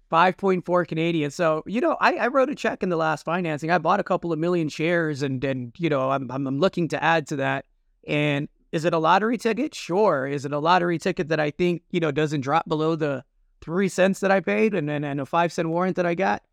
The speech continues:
Yeah, I'm pretty confident in that as well. But, you know, that's, that's one of those, uh, again, speculative, speculative plays that really isn't getting much attention in the markets, trading at four and a half, five cents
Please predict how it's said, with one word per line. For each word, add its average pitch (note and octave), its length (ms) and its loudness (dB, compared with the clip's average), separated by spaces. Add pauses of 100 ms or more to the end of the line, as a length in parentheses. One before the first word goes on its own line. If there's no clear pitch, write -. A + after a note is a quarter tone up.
(260)
Yeah, - 140 -4
I'm F3 80 0
pretty F#3 240 0
confident E3+ 420 2
in D#3+ 120 -2
that D#3+ 180 2
as C3+ 100 -4
well. D3+ 320 2
But, C3+ 240 -4
you D#3+ 140 0
know, D#3+ 40 0
that's, F#3 260 0
that's F3+ 220 0
one G3+ 140 -2
of F#3 80 0
those, E3 380 0
uh, D3 320 0 (480)
again, D3 640 0
speculative, E3 840 0
speculative C#3+ 640 -4
plays D#3 320 0
that C#3 100 -6
really F#3+ 300 2
isn't D#3+ 220 2
getting E3 220 2
much D#3+ 200 0
attention D3+ 360 0
in D3+ 60 0
the C#3 80 -2
markets, C#3+ 400 -2
trading C#3+ 320 -2
at C#3 80 -4
four C#3+ 220 -4
and C#3 80 -2
a - 20 -4
half, C#3 220 -2
five C#3 200 -2
cents C#3 440 -6